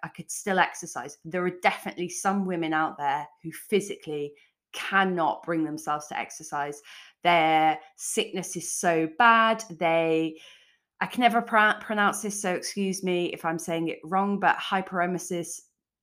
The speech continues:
gravidium, gra-, gravidium, which is basically extreme sickness. Like, you literally cannot keep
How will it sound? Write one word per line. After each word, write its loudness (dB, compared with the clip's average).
gravidium, 2
gra-, -6
gravidium, 2
which 0
is -6
basically 0
extreme 0
sickness. -8
Like, 0
you -4
literally -4
cannot -6
keep -8